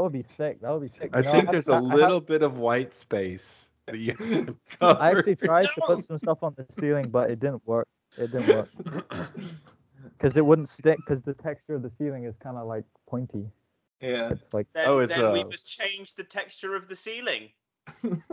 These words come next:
Speaker 1: Exactly.
Speaker 2: That's right. You could wallpaper above and then add things to the wallpaper. See,
Speaker 1: Yeah.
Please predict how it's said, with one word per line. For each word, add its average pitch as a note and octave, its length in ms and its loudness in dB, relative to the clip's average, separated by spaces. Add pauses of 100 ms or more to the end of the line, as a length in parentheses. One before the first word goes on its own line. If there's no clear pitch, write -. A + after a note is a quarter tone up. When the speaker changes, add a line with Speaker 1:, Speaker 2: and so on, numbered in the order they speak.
(680)
Speaker 1:
Exactly. C#3 520 2
Speaker 2:
That's A#2 140 -2
right. C#3 180 4
You C#3+ 80 -8
could B2+ 220 -4
wallpaper B2 1200 0
above A#2+ 720 4
and A2 180 -4
then A#2 240 0
add G#2+ 480 -2
things A2 300 -2
to - 120 -6
the G2+ 120 -2
wallpaper. G2 540 -2
See, B2 240 0
Speaker 1:
Yeah. C3 220 2